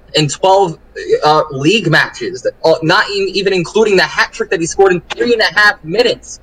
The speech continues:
in the Conference League. And now that dude's life has changed, and he's gonna be looked at by all the big clubs. Because the Conference League still has an air of, of legitimacy to it because it's still exclusive. The League's Cup means nothing. It means nothing. The U S Open Cup has a hundred years of history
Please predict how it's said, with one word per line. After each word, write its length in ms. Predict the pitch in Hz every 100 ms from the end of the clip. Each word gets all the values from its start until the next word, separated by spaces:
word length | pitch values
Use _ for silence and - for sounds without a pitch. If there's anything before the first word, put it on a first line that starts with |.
| - -
in 80 | 151
the 80 | 143
Conference 500 | 120 147 - 123 -
League. 160 | 117
And 100 | 123
now 280 | 143 175 202
that 240 | 180 185 175
dude's 240 | 202 156
life 200 | 170 190
has 120 | 180
changed, 680 | - - 196 196 104 92 - - -
and 60 |
he's 100 | 143
gonna 100 | 160
be 80 | 160
looked 240 | 151 175 175
at 120 | -
by 120 | 151 156
all 180 | 160
the 60 | 175
big 180 | 165 160
clubs. 420 | 180 165 - - _ - _ - - _ - -
Because 200 | 165 139
the 80 | 156
Conference 440 | 185 185 190 165
League 140 | 160
still 220 | - 185 170
has 200 | 160 160
an 100 | 156 -
air 440 | 139 147 175 170
of, 140 | 139 131 - - - 139
of 100 | 135
legitimacy 680 | 143 135 170 170 - 123
to 180 | 113 123
it 80 | 143
because 200 | 151 131
it's 160 | 131 -
still 220 | 165 160
exclusive. 480 | 143 - 185 - -
The 80 |
League's 220 | 104 175 -
Cup 280 | 165 160
means 240 | 139 151 139
nothing. 560 | 117 123 156 - - - - -
It 100 | 127
means 180 | 160 151
nothing. 280 | 160 131 107
The 100 | 120
U 160 | 196
S 100 | 220
Open 240 | 190 190 160
Cup 160 | 170
has 140 | 147 135
a 60 |
hundred 260 | 151 139 120
years 240 | 131 123
of 40 | -
history 460 | 139 - 95 -